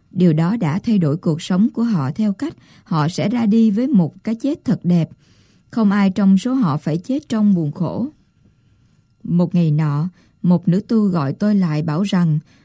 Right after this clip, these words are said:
có một người đàn ông trẻ đang hấp hối, nhưng thật kỳ lạ là anh ta không thể chết. Tôi vội lại gần và hỏi anh ta, "Có điều gì bất ổn chăng?" Anh trả lời,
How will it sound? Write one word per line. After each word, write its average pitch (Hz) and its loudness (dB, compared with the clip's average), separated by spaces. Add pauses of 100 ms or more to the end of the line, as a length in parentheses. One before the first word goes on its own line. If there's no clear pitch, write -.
(180)
có 262 -4
một 233 0
người 175 4
đàn 151 0
ông 208 2
trẻ 143 -4
đang 196 2
hấp 262 -2
hối, 233 -2 (360)
nhưng 202 4
thật 180 0
kỳ 175 2
lạ 156 0 (260)
là 180 2
anh 226 2
ta 226 -2
không 226 2
thể 185 0
chết. 262 -2 (760)
Tôi 196 4
vội 165 0
lại 151 -2
gần 160 2
và 160 -2
hỏi 156 -2
anh 202 4
ta, 208 0 (680)
"Có 302 0
điều 226 4
gì 175 4
bất 262 -2
ổn 160 0
chăng?" 226 4 (800)
Anh 180 4
trả 170 -2
lời, 180 2